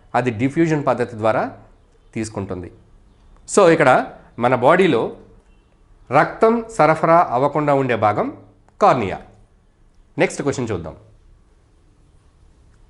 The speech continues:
మన శరీరంలో ఏ రెండు భాగాలు జీవితకాలం పాటు పెరుగుతూనే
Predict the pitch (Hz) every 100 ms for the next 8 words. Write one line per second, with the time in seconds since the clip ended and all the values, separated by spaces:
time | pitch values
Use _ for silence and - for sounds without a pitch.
0 | _ _ _ - _ _ _ - _ -
1 | 151 240 247 196 196 196 147 123 143 175
2 | - - - _ _ _ - 131 208 262
3 | 220 196 190 147 135 131 120 139 185 -
4 | - 107 131 226 226 196 160 147 143 131
5 | 123 196 196 139 139 139 120